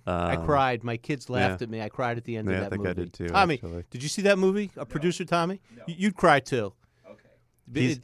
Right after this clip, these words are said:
Speaker 1: it's, it's
Speaker 2: they're
Speaker 1: I
Speaker 2: huge Eagles fans, and there's a scene where they go to the
Speaker 1: The
Speaker 2: Eagles
Speaker 1: game.
Speaker 2: game,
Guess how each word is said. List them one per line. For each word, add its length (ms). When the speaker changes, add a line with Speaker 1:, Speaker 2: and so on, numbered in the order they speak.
Speaker 1:
it's, 260
it's 380
Speaker 2:
they're 160
Speaker 1:
I 40
Speaker 2:
huge 340
Eagles 460
fans, 800
and 120
there's 180
a 60
scene 420
where 120
they 140
go 360
to 560
the 100
Speaker 1:
The 80
Speaker 2:
Eagles 320
Speaker 1:
game. 580
Speaker 2:
game, 120